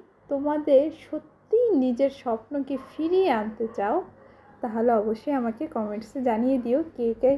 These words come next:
স্বপ্নটাকে ফিরিয়ে আনছো। তো আমি এখন বিকেলে নাস্তা করতে চলে আসলাম। এটা একটা কিমা পরোটা, আমি বানিয়ে ফ্রোজেন করে রেখে দিই। তো সেটাই এখন বিকেলের নাস্তায়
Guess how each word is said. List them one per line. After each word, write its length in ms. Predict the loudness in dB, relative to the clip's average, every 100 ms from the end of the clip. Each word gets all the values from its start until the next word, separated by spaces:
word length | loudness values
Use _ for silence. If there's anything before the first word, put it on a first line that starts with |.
| 0 -8
স্বপ্নটাকে 1500 | -6 -6 -2 -2 -2 -6 -20 _ _ _ _ -4 -2 0 -2 -4
ফিরিয়ে 420 | -6 -2 0 0
আনছো। 480 | -2 -8 -12 -12 -12 -14 _ _ _ -20 -20 -20 -20 -20 -20 _ 0
তো 140 | 2
আমি 300 | 4 4 2
এখন 280 | 0 -2 -2
বিকেলে 340 | 0 0 0
নাস্তা 360 | 0 -2 -6 -8
করতে 260 | -6 -8
চলে 300 | -2 2 4
আসলাম। 340 | 2 -4 -8 -8 -6
এটা 200 | -4 -2
একটা 160 | -2 -4
কিমা 300 | -6 -6 -6 -2
পরোটা, 320 | 0 0 -2
আমি 260 | 0 -2 -4 -8
বানিয়ে 600 | -4 -2 2 2 2 0 -8 -20 -2
ফ্রোজেন 400 | 2 2 2 0
করে 240 | 0 0
রেখে 240 | -2 -4 -4
দিই। 240 | -2 -2 -6 -20 -20 -20 -20 _
তো 100 | -4
সেটাই 320 | 0 0 2 2
এখন 340 | 2 -2 -6
বিকেলের 380 | -4 -2 0 0
নাস্তায় 540 | -2 -6 -8 -6 -6